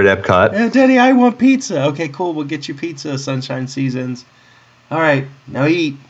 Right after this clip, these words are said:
Speaker 2: "Oh, I wanna do everything but eat." Yeah. It's a good time
Speaker 1: Yeah,
Speaker 2: with kids
Speaker 1: exactly.
Speaker 2: in the parks, man. Always.
Speaker 1: Oh.
Speaker 2: Always a good
Speaker 1: A-
Speaker 2: time.
Speaker 1: And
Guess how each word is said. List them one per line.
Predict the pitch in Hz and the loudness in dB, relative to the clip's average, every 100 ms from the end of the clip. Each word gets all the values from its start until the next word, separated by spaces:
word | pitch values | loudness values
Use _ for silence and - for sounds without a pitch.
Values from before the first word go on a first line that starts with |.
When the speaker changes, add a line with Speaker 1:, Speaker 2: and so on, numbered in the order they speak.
| _ _ _ _ _ _ _ _ - | _ _ _ _ _ _ _ _ 2
Speaker 2:
"Oh, | 311 320 277 | 4 4 2
I | |
wanna | 262 262 | 0 -2
do | 254 | -2
everything | 254 240 247 240 | -2 -4 -2 -2
but | 254 | 0
eat." | 247 240 135 | -2 -4 -4
Yeah. | 101 85 - _ _ _ _ _ | -6 -6 -8 _ _ _ _ _
It's | - | -4
a | |
good | 151 | -2
time | 123 101 | 2 2
Speaker 1:
Yeah, | 143 | 2
Speaker 2:
with | 135 | -2
kids | 127 | 0
Speaker 1:
exactly. | 98 113 | 0 0
Speaker 2:
in | |
the | 101 | -4
parks, | 110 110 - 90 | 0 0 -2 -16
man. | 82 82 | -14 -2
Always. | 117 117 101 87 | 4 4 2 2
Speaker 1:
Oh. | 175 123 98 - | 4 4 0 -2
Speaker 2:
Always | 127 139 123 107 87 | 2 4 2 -2 -6
a | |
good | 73 156 | -2 -2
Speaker 1:
A- | |
Speaker 2:
time. | 98 76 - _ _ _ _ _ _ - | -2 -8 -20 _ _ _ _ _ _ 0
Speaker 1:
And | 151 147 147 202 202 | 4 4 4 0 -4